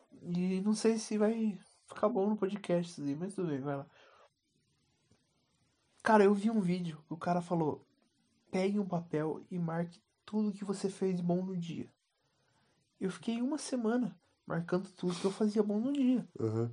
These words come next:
Speaker 1: Puta, eu fui, fiz tal, fiz tal, fiz tal. E eu falei, "Agora vai,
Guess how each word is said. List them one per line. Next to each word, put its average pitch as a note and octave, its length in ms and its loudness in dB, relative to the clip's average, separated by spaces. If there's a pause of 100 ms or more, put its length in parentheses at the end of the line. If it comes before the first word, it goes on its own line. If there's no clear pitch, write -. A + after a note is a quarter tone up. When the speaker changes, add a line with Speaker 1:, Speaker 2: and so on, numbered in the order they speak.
Speaker 1:
Puta, A3 280 -4
eu G3+ 40 0
fui, G3+ 260 -8
fiz G3+ 280 -10
tal, G3+ 260 0
fiz G#3 320 -12
tal, G3+ 160 -4
fiz G3 180 -10
tal. G#3+ 180 -4 (240)
E - 40 -6
eu G#3+ 60 2
falei, A3 200 0
"Agora A3 400 0
vai, F#3 300 -2